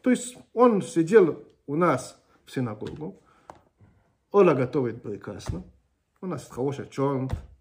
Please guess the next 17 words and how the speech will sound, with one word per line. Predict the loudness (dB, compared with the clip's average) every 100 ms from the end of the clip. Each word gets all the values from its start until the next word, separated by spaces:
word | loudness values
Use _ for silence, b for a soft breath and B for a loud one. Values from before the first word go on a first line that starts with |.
| _
хороший | -14 -8 -8 -8 -10 -12 -16 _ _ _ _
кугл, | 6 6 6 2 0 -14 _ _ _ -10
он | -8 -8
покушал, | -8 0 4 4 4 2 0 -4 b b b b b b b _ _ _ -20 -18
потом | -4 0 0 0
говорят | 0 0 0 -2
ему, | -2 -2 -6
что | -12 -16
вот | -14 -14
ты | -16
так, | -18 -18
так | -20 -18 -12
много | -10 -8
покушал, | -10 -4 -2 -2 -4 -10 -14 _ _ _ _ _ _ _
это | -16 -14
же | -14
вкусно. | -14 -2 2 2 0 -4 -6